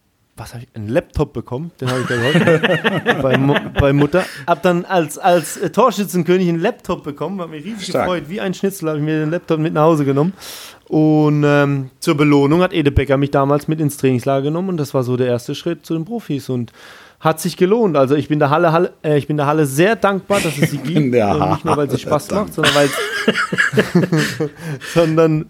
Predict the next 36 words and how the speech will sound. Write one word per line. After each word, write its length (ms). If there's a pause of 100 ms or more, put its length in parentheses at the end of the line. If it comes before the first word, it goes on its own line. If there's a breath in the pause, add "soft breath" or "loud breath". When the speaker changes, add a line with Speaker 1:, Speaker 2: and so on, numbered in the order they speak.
(140)
Speaker 1:
äh, 580
weil 220
sie 140
auch 220
einen 100
kleinen 300
Teil 400 (320 loud breath)
dazu 280
beigetragen 580
hat. 260
Und 360
jetzt, 480 (260)
ähm, 500
auch 220
wenn's 200
sehr 160
peinlich 420
wird 140
für 120
mich, 380
gebe 160
ich 160
zu, 300 (540 loud breath)
ähm, 800 (100)
mein 260
<laughs> 0
erstes 500
Interview 540
war 180
direkt 400
danach 480 (300)
mit 380
achtzehn, 580 (420 loud breath)
meinem 500 (640 soft breath)
badischen 500
Slang, 500